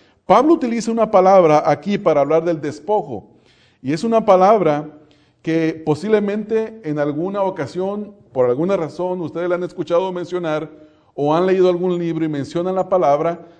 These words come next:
pero no dan una explica-, una explicación de lo que significa esta palabra. Y usan un término que es, es la pa-, es el término quinosis, quinosis. Y hablan mucha gente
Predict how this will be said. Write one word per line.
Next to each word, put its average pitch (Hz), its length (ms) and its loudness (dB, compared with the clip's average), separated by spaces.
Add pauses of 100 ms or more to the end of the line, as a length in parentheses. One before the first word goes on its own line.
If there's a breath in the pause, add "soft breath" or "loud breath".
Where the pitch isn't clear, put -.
(120)
pero 160 200 2
no 175 140 2
dan 190 180 2
una 196 100 -4
explica-, 175 540 -4
una 180 220 -2
explicación 175 720 -4
de 175 80 0
lo 151 80 -2
que 147 100 -8
significa 143 460 -6
esta 156 180 -6
palabra. 175 520 -2 (240 loud breath)
Y 147 140 -6
usan 196 220 -4
un 208 140 -6
término 180 500 -2
que 170 220 -2
es, 175 160 -8 (380 loud breath)
es 160 300 -2
la 170 140 2
pa-, 156 200 -4
es 170 140 -2
el 165 120 -6
término 165 500 -2
quinosis, 151 920 -8
quinosis. 165 840 -8 (520 soft breath)
Y 143 120 -2
hablan 190 340 2
mucha 190 240 -4
gente 185 640 -4